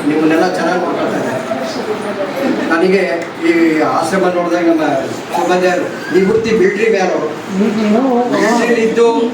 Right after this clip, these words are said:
ರಿಟೈರ್ಡ್ ಆಗಿ ಇವ್ರು ಬಂದಿದ್ದಾರೆ. ಕಿಪ್ಟೂನರೇ ಅವರು, ಅವರು ಬಂದು ನೋಡಿದಾಗ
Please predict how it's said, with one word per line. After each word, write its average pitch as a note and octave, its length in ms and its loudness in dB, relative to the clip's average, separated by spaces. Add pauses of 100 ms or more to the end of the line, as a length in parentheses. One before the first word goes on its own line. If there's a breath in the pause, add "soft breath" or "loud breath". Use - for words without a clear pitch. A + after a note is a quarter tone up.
(140)
ರಿಟೈರ್ಡ್ A3 360 0
ಆಗಿ G#3+ 280 2 (880)
ಇವ್ರು G3+ 200 4
ಬಂದಿದ್ದಾರೆ. A3 760 0
ಕಿಪ್ಟೂನರೇ A3+ 480 2
ಅವರು, F#3+ 360 -2 (800)
ಅವರು A#3 300 2
ಬಂದು G#3 500 2
ನೋಡಿದಾಗ A3 440 2